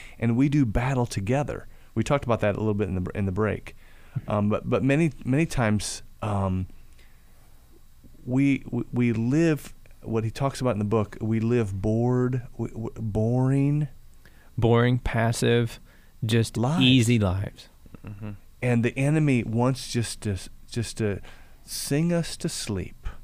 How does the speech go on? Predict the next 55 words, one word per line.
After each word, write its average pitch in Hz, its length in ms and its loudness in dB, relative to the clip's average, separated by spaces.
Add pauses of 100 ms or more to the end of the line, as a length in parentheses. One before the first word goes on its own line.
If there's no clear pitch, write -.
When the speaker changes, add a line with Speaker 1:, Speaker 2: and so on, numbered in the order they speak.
(360)
Speaker 3:
Mm-hmm. - 240 -6 (300)
Speaker 2:
Well, 135 120 6
and 147 220 4
the 143 60 6
other 180 120 4
part 131 220 4
about 113 220 2
that, 104 320 -2
having 123 340 2
that 104 160 0
band 120 200 4
of 107 100 0
brothers 127 360 4
when 123 80 2
we 117 80 4
stay 123 300 2
fight, 117 400 2
it's - 180 0
not 131 300 4
just 127 420 2
so 113 140 4
that 110 200 2
you 120 120 2
can 104 340 2
willingly 123 440 4
show 110 260 2
up 110 180 2
and 98 160 0
take 120 220 2
some 101 180 0
licks 117 300 0
from 104 200 0
some 101 200 -4
friends. 139 480 0 (520)
It's 117 120 0
so 139 100 6
that 123 140 4
when 123 120 2
you 110 80 2
stumble, 143 680 2
you 135 100 4
know 127 140 6
there's 151 160 4
gonna 120 120 4
be 113 100 6
another 110 280 4
guy 110 220 4
there 104 180 6
that's 110 180 2
gonna 110 220 2
grab 120 400 4
you 104 320 4 (500)
and 107 180 4
drag 120 380 4
you 90 300 2